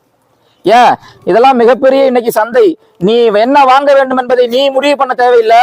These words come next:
டி வில ஓடுற விளம்பரம் முடிவு பண்ணிடும். நீ என்ன சாப்பிடணும், என்ன ஐஸ்கிரீம் சாப்பிடணும், என்ன பிஸ்கட் சாப்பிடணும், என்ன சாக்லேட் சாப்பிடணுங்கிறத எல்லார் வீட்லயும் இருக்கு.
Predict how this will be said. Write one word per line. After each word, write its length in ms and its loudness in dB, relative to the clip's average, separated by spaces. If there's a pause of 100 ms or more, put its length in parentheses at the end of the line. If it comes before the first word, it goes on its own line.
(400)
டி 180 0
வில 120 2
ஓடுற 340 2
விளம்பரம் 380 0
முடிவு 220 -4
பண்ணிடும். 420 0 (320)
நீ 220 -2
என்ன 280 0
சாப்பிடணும், 640 0
என்ன 300 0
ஐஸ்கிரீம் 380 -2
சாப்பிடணும், 580 0
என்ன 240 -2
பிஸ்கட் 360 -4
சாப்பிடணும், 400 2 (120)
என்ன 200 -2
சாக்லேட் 480 -2
சாப்பிடணுங்கிறத 500 -2 (400)
எல்லார் 440 2
வீட்லயும் 340 0
இருக்கு. 260 0